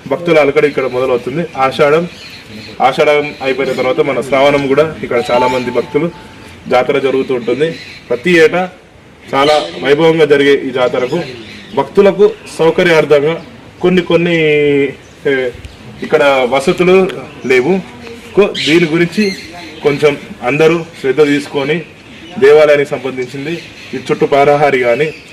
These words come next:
ఆ, ఎలక్ట్రిసిటీ కానీ, ఒక రోడ్ మెయింటెనెన్స్ కానీ, ఒక కమ్యూనిటీ హాల్ కానీ ఇలాంటివి చేస్తే వచ్చే భక్తులకు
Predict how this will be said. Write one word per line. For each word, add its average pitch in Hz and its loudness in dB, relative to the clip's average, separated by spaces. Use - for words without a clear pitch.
ఆ, 123 4
ఎలక్ట్రిసిటీ 143 -2
కానీ, 123 0
ఒక 117 -4
రోడ్ 147 6
మెయింటెనెన్స్ 131 -2
కానీ, 135 -2
ఒక - -14
కమ్యూనిటీ 156 0
హాల్ 131 2
కానీ 117 2
ఇలాంటివి 139 -2
చేస్తే 160 2
వచ్చే 180 -2
భక్తులకు 151 -2